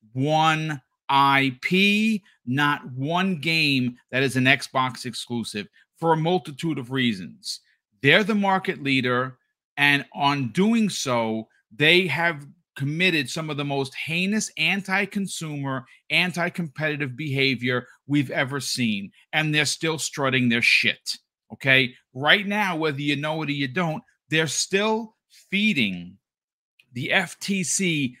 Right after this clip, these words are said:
lies and garbage to try and block the A B K deal that was, I don't know, approved throughout the entire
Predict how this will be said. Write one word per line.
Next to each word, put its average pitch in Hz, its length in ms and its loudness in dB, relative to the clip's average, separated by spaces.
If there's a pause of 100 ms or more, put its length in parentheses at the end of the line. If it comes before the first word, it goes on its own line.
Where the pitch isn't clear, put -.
(140)
lies 180 1040 0 (600)
and 151 280 -4
garbage 156 760 0 (220)
to 143 60 -8
try 170 280 0
and 147 260 0
block 139 720 0 (220)
the 147 160 2
A 160 140 6
B 147 160 -4
K 170 260 0
deal 135 320 -2
that 123 220 -2
was, 135 240 -4
I 185 160 2
don't 131 180 0
know, 113 320 -2 (280)
approved 214 600 0 (300)
throughout 185 320 4
the 170 120 -2
entire 175 580 2